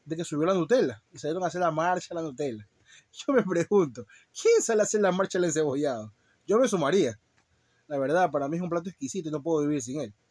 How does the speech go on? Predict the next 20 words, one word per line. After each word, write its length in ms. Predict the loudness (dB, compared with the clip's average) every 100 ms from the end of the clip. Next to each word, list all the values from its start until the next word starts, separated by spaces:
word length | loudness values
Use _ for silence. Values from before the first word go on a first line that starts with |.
| _ _ -2
Y 60 |
lo 100 | 2
digo 160 | 4 2
aquí 160 | 2 2
abiertamente, 640 | 2 2 2 2 -2 -8 _ _
como 200 | -2 0
buen 160 | 2 2
guayaco. 460 | 2 2 0 -6 -10 _ _ _ _ _ _ _ _ _ _ _ _ _
Pero 840 | 0 2 4 4 2 0 -2 -6 -14 _ -4
vemos 300 | -2 0 0
esto 300 | 0 0 0
y 80 | 0
nos 160 | 0
parece 280 | -2 -2 -2
tan 260 | -4 -2 0
impávido 600 | 0 0 0 0 -2 -4
que 140 | -6
no 140 | -6 -8
pasa 220 | -10 -8
nada. 440 | -6 -4 -6 -8